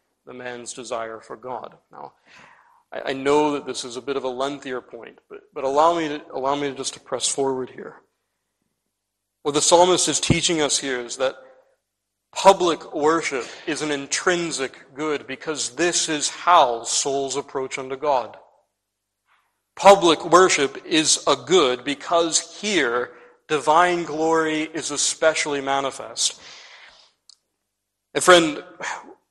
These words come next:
you have to ask the question, how is that so? How can it be that the God who fills all things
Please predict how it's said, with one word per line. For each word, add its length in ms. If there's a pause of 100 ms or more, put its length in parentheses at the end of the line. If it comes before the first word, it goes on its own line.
(240)
you 80
have 200
to 120
ask 280
the 60
question, 400
how 280
is 100
that 220
so? 260
How 180
can 200
it 160
be 220
that 160
the 80
God 400
who 120
fills 480
all 400
things 960